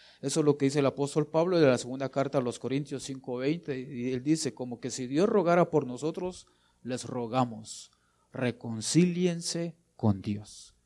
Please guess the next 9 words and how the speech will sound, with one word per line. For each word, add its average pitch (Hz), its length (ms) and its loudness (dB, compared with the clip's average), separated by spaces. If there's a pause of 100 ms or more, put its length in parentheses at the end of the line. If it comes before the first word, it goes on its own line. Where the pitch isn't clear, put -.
(480)
O - 60 -20
sea 143 200 -2
que 139 140 -2
hay 160 300 2
cristianos 143 960 -6 (920)
que 127 140 0
de 123 80 2
alguna 143 360 2
manera 143 680 4